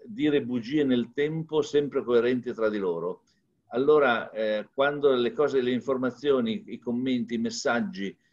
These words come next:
diventano vaghi, diventano molto poco, ehm, diciamo,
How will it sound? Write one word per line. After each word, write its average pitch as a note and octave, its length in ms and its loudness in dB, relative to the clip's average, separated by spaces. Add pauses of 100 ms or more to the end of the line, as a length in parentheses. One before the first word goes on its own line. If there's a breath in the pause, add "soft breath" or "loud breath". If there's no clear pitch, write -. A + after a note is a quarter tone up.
(160)
diventano A#2 760 0
vaghi, A#2+ 680 2
diventano A#2 560 -2
molto A#2+ 440 -2
poco, B2 640 0 (320)
ehm, F#2+ 840 -4
diciamo, G2 840 -2